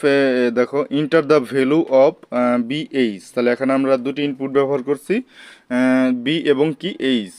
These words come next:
scan f, আহ, দেখো, পার্সেন্টেজ ডি, পার্সেন্টেজ ডি, দুটি ইনপুট থাকার কারণে আমাদের পার্সেন্টেজ হয়েছে দুইটা ডি। দেখো, পার্সেন্টেজ ডি, পার্সেন্টেজ ডি, তারপরে কমা and বি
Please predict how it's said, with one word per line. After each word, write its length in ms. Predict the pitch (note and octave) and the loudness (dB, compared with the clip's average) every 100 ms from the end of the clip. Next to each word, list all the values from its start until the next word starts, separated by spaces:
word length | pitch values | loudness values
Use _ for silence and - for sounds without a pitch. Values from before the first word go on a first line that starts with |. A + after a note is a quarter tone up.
| - _ _ _ | -20 _ _ _
scan 480 | C#3 D3+ - - D#3+ D#3 | -10 -8 -8 -2 -2 0
f, 220 | C#3+ C#3+ D#3+ C#3 | 4 4 2 2
আহ, 300 | C3 C3 C3 | 4 6 4
দেখো, 300 | B2+ - D3 - | 2 2 0 4
পার্সেন্টেজ 840 | C3 B2 D3+ C#3+ C#3+ D3 C#3 A2+ | 2 2 0 0 2 2 0 -4
ডি, 200 | C3 E3 F3+ | -2 0 2
পার্সেন্টেজ 720 | C3+ B2+ D3 C#3+ D3 D3 B2 | 2 2 -2 -2 0 0 0
ডি, 180 | A#2 G#2 | -2 -2
দুটি 360 | G#2+ C3+ C#3+ | 0 0 2
ইনপুট 320 | D3 C3 C#3 - | 2 2 -4 -2
থাকার 300 | C#3+ C#3+ C3+ | 0 2 2
কারণে 340 | C#3+ C#3+ D3 | 4 4 4
আমাদের 320 | D3 C3 B2+ | 4 4 2
পার্সেন্টেজ 720 | - B2+ A#2+ C#3+ C#3 C#3+ D3+ C#3+ | 2 0 2 0 0 2 0 2
হয়েছে 320 | D3 C3+ D3 | 2 2 2
দুইটা 560 | D#3 B2 A#2+ C#3+ - C#3+ | 0 -2 -2 -2 0 -2
ডি। 280 | B2 B2 A2 | 0 0 0
দেখো, 280 | A2 A2 A2+ | -2 -2 0
পার্সেন্টেজ 680 | A#2+ A2+ C3 B2 C#3 C3 | 0 0 -2 -2 -2 -2
ডি, 100 | C#3+ | -2
পার্সেন্টেজ 720 | E3 B2+ - C3+ B2 C3 A#2 | 0 0 0 -4 0 0 -2
ডি, 180 | A#2 G#2+ - - - - _ | -2 -4 -6 -20 -20 -20 _
তারপরে 400 | B2 A#2+ C3 C#3 | -2 2 4 2
কমা 420 | - C3 B2+ D3+ D#3 - - - | 2 2 4 4 0 -6 -10 0
and 380 | B2+ C#3+ C#3 C#3 | 2 2 2 -4
বি 360 | A#2+ C#3 F#3+ | -2 -2 -2